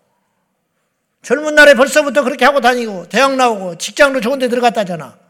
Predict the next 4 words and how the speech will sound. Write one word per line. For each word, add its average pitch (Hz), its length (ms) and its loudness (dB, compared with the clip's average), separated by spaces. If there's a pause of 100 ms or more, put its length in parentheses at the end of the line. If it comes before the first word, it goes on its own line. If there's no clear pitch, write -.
(640)
들었지요? 254 600 -4 (1600)
기억이 202 260 -10
안 185 140 -4
나요? 214 220 -6